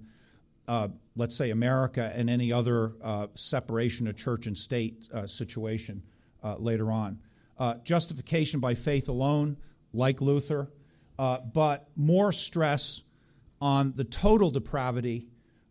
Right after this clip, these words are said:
uh, of human nature. But the flip side, and of course, here's another thing you get, "Oh, the Calvinists, you know, oh, they're, they're, I, I,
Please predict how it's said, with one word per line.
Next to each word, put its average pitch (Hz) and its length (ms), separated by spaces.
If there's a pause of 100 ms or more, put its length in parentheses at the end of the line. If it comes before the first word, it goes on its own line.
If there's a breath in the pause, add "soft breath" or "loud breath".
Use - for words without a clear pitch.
(140)
uh, 131 260
of 131 160
human 160 300
nature. 131 480
But 151 580 (360 soft breath)
the 139 80
flip 214 320
side, 120 480
and 127 180
of 123 60
course, 139 360
here's 147 280
another 135 280
thing 123 280
you 120 100
get, 120 340 (380 soft breath)
"Oh, 151 280
the 127 100
Calvinists, 139 720
you 131 60
know, 120 280 (280 loud breath)
oh, 143 140
they're, 131 200 (120)
they're, 156 180 (160)
I, 131 200
I, 127 140